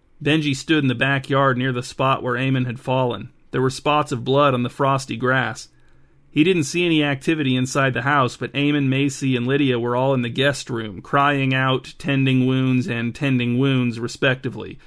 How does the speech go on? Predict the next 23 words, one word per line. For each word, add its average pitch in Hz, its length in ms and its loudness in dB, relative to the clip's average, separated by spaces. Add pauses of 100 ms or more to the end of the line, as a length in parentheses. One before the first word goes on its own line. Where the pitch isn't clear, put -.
(160)
and 131 140 0
no 151 160 4
guest 143 320 2
room 131 180 2
windows 131 380 0
were 117 100 -4
visible 127 400 -2
from 117 220 -6
Benji's 120 360 -2
position. 120 600 -4 (800)
He 147 120 4
had 147 100 2
told 196 240 4
Lydia 160 320 4
he 139 140 0
was 127 120 0
making 143 380 0
calls 143 440 0
to 120 100 -8
deal 143 280 2
with 127 120 -2
the 139 80 -8
situation. 135 800 -2